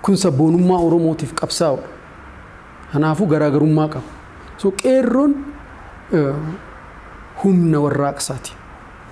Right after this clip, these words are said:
It's a revolutionary force. Humna kana gargaaruu qabna.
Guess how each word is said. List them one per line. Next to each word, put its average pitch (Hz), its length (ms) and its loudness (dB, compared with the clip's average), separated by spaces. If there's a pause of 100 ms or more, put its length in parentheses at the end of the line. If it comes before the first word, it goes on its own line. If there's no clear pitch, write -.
(760)
It's - 140 -2
a 196 120 4
revolutionary 151 840 2
force. - 480 -4 (1160)
Humna 254 420 6
kana 277 260 4 (540)
gargaaruu 160 540 2
qabna. 135 360 0